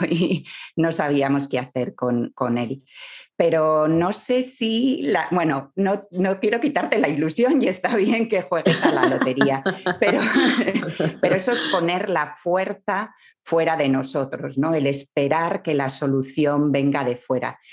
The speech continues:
Speaker 1: Y antes de eso, nosotros podemos hacer muchas otras cosas para gestionar más eficientemente nuestro dinero y nuestro tiempo, ¿no? Y
Speaker 2: Cristina,
Speaker 1: empezar
Speaker 2: yo
Speaker 1: a hablar del dinero es, es lo primero, porque nos cuesta mucho.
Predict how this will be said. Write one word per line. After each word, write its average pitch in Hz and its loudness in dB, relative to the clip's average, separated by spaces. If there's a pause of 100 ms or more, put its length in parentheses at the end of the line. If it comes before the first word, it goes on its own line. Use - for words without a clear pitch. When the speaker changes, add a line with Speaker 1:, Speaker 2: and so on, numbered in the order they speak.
(160)
Speaker 1:
Y 160 2
antes 170 0
de 185 0
eso, 208 -4
nosotros 156 -2
podemos 170 0
hacer 175 -4 (280)
muchas 170 0
otras 165 -4
cosas 180 -4
para 139 -2
gestionar 143 0
más 139 2
eficientemente 147 0
nuestro 147 0
dinero 135 2
y 190 0
nuestro 123 -4
tiempo, 117 -6
¿no? 151 -6 (380)
Y 185 2
Speaker 2:
Cristina, 202 4
Speaker 1:
empezar 208 6
Speaker 2:
yo - 4
Speaker 1:
a - 0
hablar 147 2
del 147 2
dinero 151 2
es, 143 -2
es 165 -2
lo 151 0
primero, 143 0
porque 143 0
nos 139 2
cuesta 208 -2
mucho. 127 -2